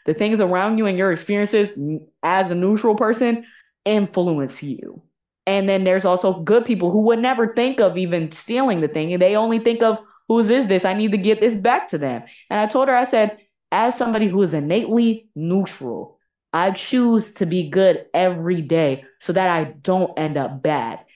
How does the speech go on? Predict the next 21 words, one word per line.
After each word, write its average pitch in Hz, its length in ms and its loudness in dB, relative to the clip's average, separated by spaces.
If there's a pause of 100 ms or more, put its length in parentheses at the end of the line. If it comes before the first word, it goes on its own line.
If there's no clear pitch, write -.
(160)
I 202 100 0
was 214 80 0
like, 196 360 0
"I 233 200 2
get 233 240 2
the 196 80 2
good 214 300 2
thoughts 127 380 -2
and 180 120 0
I 220 80 2
get 226 220 2
the 175 80 0
b-, 175 240 2 (100)
bad 220 400 0
thoughts, 151 240 0
but 165 140 0
I 175 340 -2 (140)
choose 285 380 0
to 196 160 -2
shoo 254 260 -2
them 196 180 0